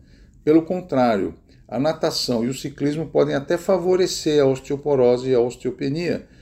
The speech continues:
porque eles não têm impacto nenhum, eles não, eles agem a favor da gravidade. Então, os exercícios que mais dão massa óssea é a corrida, é o jogging, mas como eu falei, precisa tomar muito cuidado. Agora, se você não tem osteoporose, não tem osteopenia,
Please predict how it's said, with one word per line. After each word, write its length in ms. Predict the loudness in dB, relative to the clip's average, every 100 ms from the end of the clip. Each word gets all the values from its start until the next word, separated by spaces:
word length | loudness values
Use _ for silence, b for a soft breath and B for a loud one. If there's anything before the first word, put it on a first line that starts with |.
| b b -4
porque 280 | -4 4
eles 240 | 4 4 -2
não 140 | -8
têm 340 | -6 -6 -6 -8
impacto 580 | -2 -2 -2 -10 -12
nenhum, 420 | -6 -4 -4 -2 -2
eles 240 | -2 -4
não, 160 | -6 -2
eles 320 | -2 -2 -4 0
agem 440 | 0 0 -4 -8 -12 b b -8
a 120 | -4
favor 380 | 0 2 2 2
da 120 | 0
gravidade. 800 | 2 0 2 4 4 0 -10 -18 b b b b
Então, 320 | -10 -2 2 2
os 100 | 0
exercícios 640 | -4 -4 -6 -6 -6 -8
que 160 | -10 -4
mais 380 | 0 4 2 2
dão 200 | 2 4
massa 440 | 4 2 0 2
óssea 400 | 2 2 -2 -8
é 120 | 0 0
a 40 |
corrida, 640 | 2 2 2 0 0 -4 -2
é 100 | -2
o 140 | -2
jogging, 540 | 4 4 4 2 -6 -8 b b
mas 120 | -14 -8
como 160 | -6
eu 60 | -4
falei, 240 | 0 0
precisa 200 | 0 -4
tomar 200 | -2 -2
muito 260 | -2 -6 -8
cuidado. 480 | -4 0 0 -2 -20 b b b
Agora, 180 | 2 2
se 100 | 4
você 260 | 0 2
não 320 | 4 6 6 4
tem 360 | 2 0 0
osteoporose, 680 | -6 -6 -8 -2 0 0 -2
não 180 | -4 -4
tem 180 | -4 -6
osteopenia, 720 | -6 -10 -4 -2 -2 -2